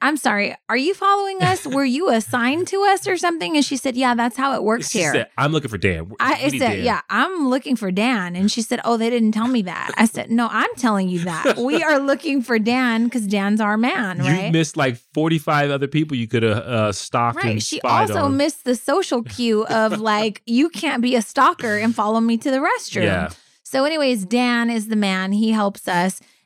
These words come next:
Speaker 1: And so we said, "Dan, this is the sofa we wanna go with." They close, by the way, in forty-five minutes. And he goes, "Okay, well, do you wanna take some more time?" We're like, "Nope." He goes,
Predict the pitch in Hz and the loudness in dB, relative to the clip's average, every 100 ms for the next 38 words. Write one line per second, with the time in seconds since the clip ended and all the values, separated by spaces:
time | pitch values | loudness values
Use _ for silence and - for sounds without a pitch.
0 | _ 214 214 208 208 196 - - 233 226 | _ -2 0 2 2 0 -4 -6 0 0
1 | 240 240 220 247 240 233 214 247 294 285 | 0 0 0 0 0 -2 -2 0 0 0
2 | 233 226 220 220 202 196 196 185 175 156 | -2 2 0 2 0 0 0 -2 -2 -2
3 | - 180 - 202 240 233 277 240 196 196 | -2 -6 -8 -2 -2 0 0 2 2 0
4 | 196 190 180 190 190 175 175 156 165 165 | 0 0 0 0 0 0 0 -2 -2 -4
5 | - - - 208 226 214 214 202 202 - | -6 -10 -6 0 0 2 2 0 0 -6
6 | _ _ - 330 440 392 311 262 269 262 | _ _ -4 -2 0 0 0 0 0 0
7 | 277 285 302 - 247 247 240 247 277 233 | 0 0 -2 0 0 0 0 0 0 0
8 | 220 196 - 185 196 285 - _ 226 226 | 0 0 -2 0 4 4 2 _ -4 -2
9 | 220 214 208 | 0 0 -2